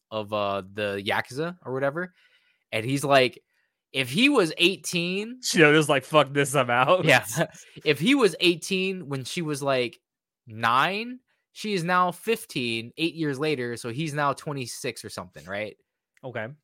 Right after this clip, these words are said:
Speaker 1: So, like, that's the age gap here. It's, like, eight years, nine years. Is that nine years? Nine years. The, the
Speaker 2: Roughly,
Speaker 1: age
Speaker 2: yeah.
Speaker 1: gap is not terrible,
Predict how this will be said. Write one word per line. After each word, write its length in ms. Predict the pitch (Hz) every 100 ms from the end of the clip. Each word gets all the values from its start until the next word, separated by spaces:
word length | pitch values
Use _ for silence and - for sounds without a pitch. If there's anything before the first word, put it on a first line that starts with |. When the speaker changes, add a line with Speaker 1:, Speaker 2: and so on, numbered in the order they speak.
| _ _ _
Speaker 1:
So, 100 | 139
like, 200 | 131 123
that's 220 | 147 170
the 160 | - 170
age 300 | 131 127 104
gap 260 | 101 78 -
here. 160 | 92
It's, 240 | 87 101 123
like, 160 | 113
eight 220 | - 127 131
years, 540 | 113 120 180 196 -
nine 240 | 113 123 131
years. 320 | 147 190 -
Is 60 |
that 100 | 139
nine 220 | 156 160 180
years? 200 | 196 190
Nine 160 | 123 127
years. 380 | 107 82 - _ _
The, 60 | 127
the 60 |
Speaker 2:
Roughly, 420 | 147 139 165 214
Speaker 1:
age 220 | 214 214 175
Speaker 2:
yeah. 60 | 208
Speaker 1:
gap 120 | 196 -
is 160 | 143
not 400 | 135 151 170 185 - _ _
terrible, 540 | - 151 117 87 _